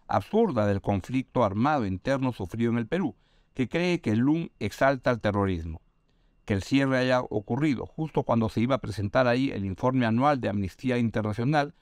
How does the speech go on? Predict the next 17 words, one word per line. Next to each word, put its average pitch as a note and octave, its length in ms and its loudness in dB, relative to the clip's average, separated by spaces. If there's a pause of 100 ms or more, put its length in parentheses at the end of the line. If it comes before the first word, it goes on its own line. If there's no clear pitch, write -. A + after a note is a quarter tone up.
(240)
genera F3 340 0
sospecha, B2 560 -4 (300)
al G2+ 140 0
igual A#2+ 300 0
que A#2 120 -2
la G2+ 100 2
arenga B2 460 0
del G2+ 160 -4
alcalde B2+ 460 0
de B2 120 -2
Lima, B2+ 300 0
Rafael F#2+ 380 -4
López B2+ 280 -4
Aliaga, C3+ 400 2
al G2 80 -4
de G#2 100 -6
Miraflores, C#3+ 680 -2